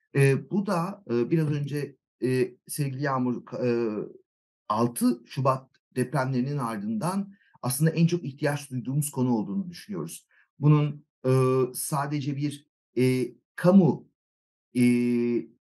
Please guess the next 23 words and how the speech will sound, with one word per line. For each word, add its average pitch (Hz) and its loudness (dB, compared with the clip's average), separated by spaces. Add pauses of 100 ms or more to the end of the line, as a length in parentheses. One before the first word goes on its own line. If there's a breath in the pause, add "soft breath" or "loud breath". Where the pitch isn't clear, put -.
(260)
s-, - -10
hizmetinin, 123 0 (360)
eee, 120 4 (920)
tek 175 6
yönlü 113 4 (240)
servis 131 0
edilmesi, 113 -2
hizmet 143 0
edilmesi 113 -4
anlamına 120 0 (120)
gelmeyen, 135 -2 (240)
eee, 120 2
eee, 117 0
bir, 180 -4 (480)
iii, 127 -6
konu 160 4
olduğunu 139 0
düşünmek 143 -2
durumundayız 104 -2
afet 123 0
sonrası 113 -6
planlama 107 -2
sürecini. 87 -12